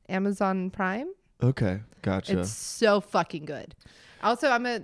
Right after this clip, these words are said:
Speaker 1: I'm a copywriter, and it's about
Speaker 2: Yeah.
Speaker 1: advertisers.
Speaker 2: Yeah, so
Speaker 1: So
Speaker 2: you, like, think you're part of, like, the show.
Speaker 1: Absolutely.
Speaker 2: You, like
Speaker 1: I'm, like,
Speaker 2: <laughs>
Speaker 1: I'm pretty much Don Draper,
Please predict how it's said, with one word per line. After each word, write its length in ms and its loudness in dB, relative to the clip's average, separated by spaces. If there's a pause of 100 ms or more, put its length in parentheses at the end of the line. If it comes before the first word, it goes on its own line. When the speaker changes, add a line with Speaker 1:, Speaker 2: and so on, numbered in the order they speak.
(120)
Speaker 1:
I'm 100 -4
a 60 -4
copywriter, 800 0 (180)
and 160 0
it's 260 -2
about 260 4
Speaker 2:
Yeah. 80 6
Speaker 1:
advertisers. 880 2 (320)
Speaker 2:
Yeah, 260 10
so 220 8
Speaker 1:
So 60 2
Speaker 2:
you, 160 4
like, 460 8
think 480 0
you're 120 2
part 280 4
of, 120 -4 (240)
like, 180 0
the 80 -4
show. 380 -2 (400)
Speaker 1:
Absolutely. 880 -6 (180)
Speaker 2:
You, 240 0
like 140 6
Speaker 1:
I'm, 100 2
like, 140 -2
Speaker 2:
<laughs> 800 -10
Speaker 1:
I'm 320 0
pretty 300 -2
much 340 0
Don 240 2
Draper, 480 -10